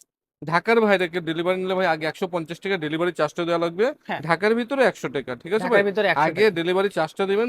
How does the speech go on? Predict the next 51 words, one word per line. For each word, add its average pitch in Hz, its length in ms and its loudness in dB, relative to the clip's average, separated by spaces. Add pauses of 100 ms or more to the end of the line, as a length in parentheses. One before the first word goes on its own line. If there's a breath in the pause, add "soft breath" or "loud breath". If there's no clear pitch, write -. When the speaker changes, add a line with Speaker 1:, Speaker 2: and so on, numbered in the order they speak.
(120)
Speaker 1:
পরে 196 140 0 (100)
বাকি 160 180 -6 (100)
টাকাটা 175 360 -2
দিয়ে 240 180 0
মালটা 165 280 0
উঠা 147 200 -2
নিবেন। 117 200 -8 (320)
Speaker 2:
আচ্ছা, 139 220 -10
আচ্ছা। 127 180 -14 (340)
দেখেন, 135 260 -6 (140)
Speaker 1:
আপনি 196 100 0
Speaker 2:
প্রচুর 175 180 0
Speaker 1:
যদি 190 140 2
ভাই 214 160 6
কেউ 185 80 4
Speaker 2:
পরিমাণে 190 60 2
Speaker 1:
বলেন 196 220 4
ভাই 196 100 6
Speaker 2:
কিন্তু - 20 4
Speaker 1:
আমি 202 180 2
হোম, 185 100 0 (180)
হোম 180 200 -2
ডেলিভারি 202 320 2
নিবো, 208 160 2 (200)
হ্যাঁ, 160 220 0
দিতে 175 200 -2
পারবো, 147 240 -2
অসুবিধা 170 320 -4
নেই 180 140 -4
ভাই। 214 100 2 (480)
আবার 160 200 0
সুন্দরবন 196 440 2
কুরিয়ার 180 300 -2
সার্ভিসে 180 340 0
দিতে 175 160 -2
পারবো। 120 200 -2 (320)
Speaker 2:
আচ্ছা, 135 240 -12
আচ্ছা, - 140 -18
Speaker 1:
ঠিক 135 160 -14
Speaker 2:
সবভাবে 202 360 4
Speaker 1:
আছে? 220 80 2
Speaker 2:
প্রোডাক্টটা 214 380 0
নিতে 196 80 -2
Speaker 1:
হ্যাঁ, 190 140 6
হ্যাঁ, 151 140 4
Speaker 2:
পারবেন। 139 120 -2
Speaker 1:
হ্যাঁ। 269 120 -6 (840)
Speaker 2:
অর্ডার 240 280 4
কনফার্মের 233 380 -2
জন্য 233 120 -2 (140)
শুধুমাত্র 208 340 -4